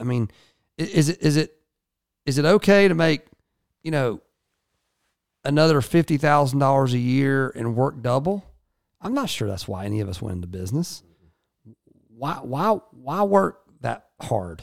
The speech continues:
when you can leverage yourself, make close to the same amount of money, and if you leverage yourself, ultimately you're gonna grow and make, and make more money. So, you know, we didn't go into business just for money. We went, went into business for time, for choices, and so let's, let's, let's create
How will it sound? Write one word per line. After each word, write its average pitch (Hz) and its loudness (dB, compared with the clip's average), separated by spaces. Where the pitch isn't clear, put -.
when 120 -8
you 151 0
can 127 -2
leverage 156 4
yourself, 117 -2
make 135 -4
close 220 0
to - -8
the 139 -2
same 135 0
amount 120 0
of 117 -2
money, 127 0
and 165 -2
if 233 0
you 185 0
leverage 131 0
yourself, 120 -4
ultimately 135 -4
you're 120 -10
gonna 113 -4
grow 110 -2
and 107 -6
make, 104 -8
and 104 -10
make 101 -8
more 101 -6
money. 120 -4
So, 110 -6
you 185 -4
know, 175 4
we 226 2
didn't 240 6
go 208 8
into 165 4
business 139 4
just 143 -2
for 139 0
money. 131 4
We 147 4
went, 196 4
went 185 2
into 135 2
business 117 -2
for - -10
time, 107 -2
for 110 -10
choices, 110 -4
and 104 -12
so 117 -2
let's, 131 -2
let's, 139 -8
let's - -10
create 147 -2